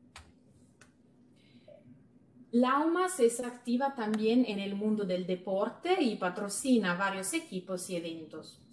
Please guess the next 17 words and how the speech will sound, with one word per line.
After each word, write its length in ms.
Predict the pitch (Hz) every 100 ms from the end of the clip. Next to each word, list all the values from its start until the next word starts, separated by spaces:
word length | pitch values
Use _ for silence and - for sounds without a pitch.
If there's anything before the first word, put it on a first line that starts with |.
| _
Entre 400 | 214 240 247 226
los 200 | 185 180
más 220 | 196 190 -
importantes, 1160 | 214 302 320 254 262 285 330 339 - - - -
desde 400 | 202 196 190 185
dos 220 | 202 190
mil 200 | 233 247
once 500 | 269 294 302 359 349
somos 580 | - 220 202 185 180 -
patrocinadores, 1000 | 196 185 190 - 190 185 208 185 180 - -
eh, 200 | 185 180
principales 640 | 185 180 190 226 208 180 -
del 160 | 180
equipo 540 | 180 - 233 - 180 - - - - -
Polisportiva 760 | 196 190 - 185 247 233 185
Gioco 320 | 185 180 226
Parma, 720 | 233 185 214 226 359 - -